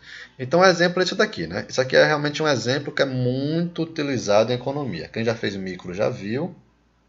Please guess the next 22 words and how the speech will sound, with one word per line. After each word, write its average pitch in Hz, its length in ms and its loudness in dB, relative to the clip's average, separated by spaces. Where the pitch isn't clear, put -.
Mas 85 220 -6
tem 104 120 -6
vários 113 520 0
modelos 104 440 -4
complexos 95 880 0
de 90 80 -4
economia 92 640 -6
em 120 120 -4
micro, 127 560 -4
que 165 100 -14
você, 101 160 -4
que 87 200 -12
você 92 360 -6
vai 95 160 0
abrir 101 300 0
o 95 100 -4
artigo 104 580 -6
lá 98 220 0
e - 20 0
vai 123 120 2
tá 147 120 0
lá. - 280 0